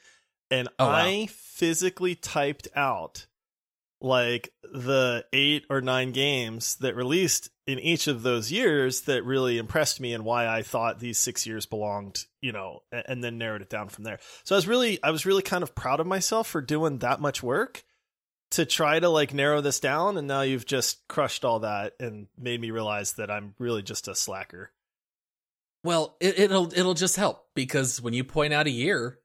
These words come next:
Speaker 2: it might even be better than you realized.
Speaker 1: <laughs>
Speaker 2: I've, I've done a little more legwork. I've got my list. I'm not even joking. I even made a couple of graphs.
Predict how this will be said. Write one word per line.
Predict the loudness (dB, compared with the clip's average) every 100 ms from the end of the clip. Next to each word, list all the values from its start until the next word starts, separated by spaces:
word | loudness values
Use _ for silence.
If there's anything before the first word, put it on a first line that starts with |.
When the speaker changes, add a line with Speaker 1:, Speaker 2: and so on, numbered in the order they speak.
| _
Speaker 2:
it | 0
might | 2 2
even | 2 2
be | 0
better | 2 2 2 -4 -8
than | -2
you | 0
realized. | 2 4 4 0 -2 0
Speaker 1:
<laughs> |
Speaker 2:
I've, | 2 2 2 4
I've | 4
done | 4 4
a |
little | 6 6 6
more | 6 6
legwork. | 6 4 4 2 2 -6 _ -12 -10 -6 0
I've | 2 4
got | 4 6
my | 2
list. | 2 0 2 2 0 -2 _ _ _ _ _ _
I'm | 4 6 6
not | 6
even | 4 2
joking. | 2 2 2 -2
I | 0
even | 0 2 2
made | 4 4
a | 4 0
couple | -4 -2 2
of | 2 2
graphs. | 2 2 2 2 2 0